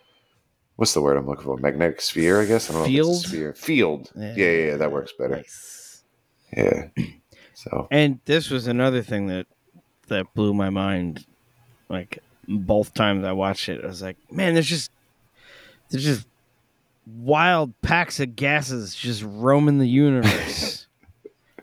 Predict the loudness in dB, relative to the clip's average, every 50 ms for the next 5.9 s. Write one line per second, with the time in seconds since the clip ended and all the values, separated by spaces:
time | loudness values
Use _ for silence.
0 | _ _ -14 -12 -10 -12 -12 -12 -14 -16 -20 _ _ -6 -6 -6 -6 -6 -10 -12
1 | -2 0 0 0 0 -2 -4 -4 -2 0 2 2 4 2 0 0 -2 -8 -8 -6
2 | -8 -8 -8 -8 -2 -2 -2 0 0 -2 -2 2 2 4 4 4 2 0 -6 -2
3 | 0 0 0 -2 -4 _ _ _ _ _ _ _ _ _ _ _ 2 4 4 4
4 | 2 0 -4 -12 0 0 0 2 2 -2 -8 -10 -12 -2 _ 2 2 2 2 -2
5 | -4 -4 -4 -4 -6 -8 -10 -14 -14 -18 -20 -12 -8 -8 -8 -8 -10